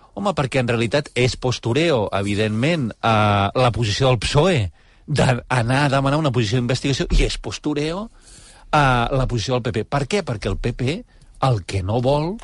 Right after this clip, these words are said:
com apuntaves tu, Glòria, és que el cas Coldo es converteixi en una causa general contra les mascaretes.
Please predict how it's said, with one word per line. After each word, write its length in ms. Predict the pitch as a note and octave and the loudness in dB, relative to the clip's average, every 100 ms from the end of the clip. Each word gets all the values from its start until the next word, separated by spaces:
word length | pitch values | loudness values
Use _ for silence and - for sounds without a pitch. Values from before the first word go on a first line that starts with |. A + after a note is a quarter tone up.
| - | -6
com 140 | G#2 E2+ | -6 -6
apuntaves 640 | - E2 - F2+ G#2 - | -8 -8 -6 -4 -4 -4
tu, 140 | B2 A#2+ | -6 -2
Glòria, 380 | C3+ B2+ C3 E3+ - | -2 -2 -4 -6 -4
és 220 | C3 A#2+ - | -2 -2 -4
que 220 | - C3+ D3+ - - - A2+ | -2 0 0 -6 -18 -4 0
el 140 | A2 G#2 | 0 -2
cas 220 | - A2+ - | -4 -4 -4
Coldo 460 | - C#3+ C#3 B2+ F3 | -2 0 0 -2 -4
es 140 | C3 - | -4 -4
converteixi 640 | - A2+ G2+ G2 A#2 - | -4 -2 -2 0 -2 -2
en 140 | D3+ C3 | 0 2
una 160 | A2+ | 0
causa 420 | - C3 D3 A#2+ | 2 2 2 2
general 400 | A#2+ A#2+ B2 A2+ | 0 2 2 0
contra 300 | A#2+ D#3+ D3 | 0 -4 -2
les 100 | B2 | -2
mascaretes. 680 | G2+ G2 - E2+ D#2 D#2+ - | -2 -4 -2 -4 -4 -8 -12